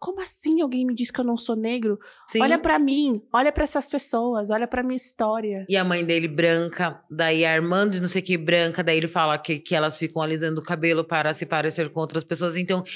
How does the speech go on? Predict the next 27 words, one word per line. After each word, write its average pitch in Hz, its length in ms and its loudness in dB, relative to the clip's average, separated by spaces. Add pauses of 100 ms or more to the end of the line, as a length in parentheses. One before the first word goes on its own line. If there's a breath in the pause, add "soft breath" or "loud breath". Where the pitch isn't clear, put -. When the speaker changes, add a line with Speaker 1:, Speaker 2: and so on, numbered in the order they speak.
(140 loud breath)
Speaker 2:
ele 180 220 2
quer 208 260 2
se 247 100 0
apegar 185 580 2
com 196 120 0
a 180 80 2
pessoa 180 360 0
preta, 214 640 2
tipo, - 300 -6 (540 loud breath)
é, 160 320 2 (120)
manter 214 400 2
a 247 40 4
identidade 185 580 2
preta 170 420 -2
dele, 185 460 2 (340 loud breath)
mas 175 240 -4
tem 175 680 -4 (280)
as 170 280 0
outras 165 360 -2
pessoas 165 320 -12
miscigenadas 165 720 -4
que - 120 -18
têm 170 220 -6
outra 165 380 -6
cultura, 165 640 -6
têm 160 240 -6
outro 165 840 0